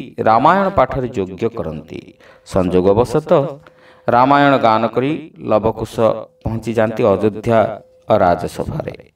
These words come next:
ସାକ୍ଷାତ ହୁଏ ପିତା ପୁତ୍ରଙ୍କର, କିନ୍ତୁ ପରିଚୟ ହୋଇନଥାଏ। ପରଦିନ ପ୍ରଭାତରୁ ପ୍ରସ୍ତୁତ ହୁଅନ୍ତି ଲବକୁଶ ଅଯୋଧ୍ୟା ଯିବା ପାଇଁ ଋଷି ବାଲ୍ମୀକିଙ୍କ ସହିତ।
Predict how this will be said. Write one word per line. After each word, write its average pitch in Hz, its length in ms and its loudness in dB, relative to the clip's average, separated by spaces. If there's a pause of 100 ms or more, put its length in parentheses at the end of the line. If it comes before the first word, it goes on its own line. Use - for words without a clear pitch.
(520)
ସାକ୍ଷାତ 190 560 2
ହୁଏ 98 200 -2
ପିତା 98 300 -2
ପୁତ୍ରଙ୍କର, - 600 -8 (380)
କିନ୍ତୁ 107 260 -2
ପରିଚୟ 95 480 2 (100)
ହୋଇନଥାଏ। - 720 -6 (720)
ପରଦିନ 113 320 2
ପ୍ରଭାତରୁ 143 920 0
ପ୍ରସ୍ତୁତ 127 480 -4
ହୁଅନ୍ତି 117 380 -2
ଲବକୁଶ 104 440 -2 (320)
ଅଯୋଧ୍ୟା 147 440 2
ଯିବା 101 260 2
ପାଇଁ 98 280 0
ଋଷି 98 460 -6 (340)
ବାଲ୍ମୀକିଙ୍କ 101 760 -2
ସହିତ। 92 400 -8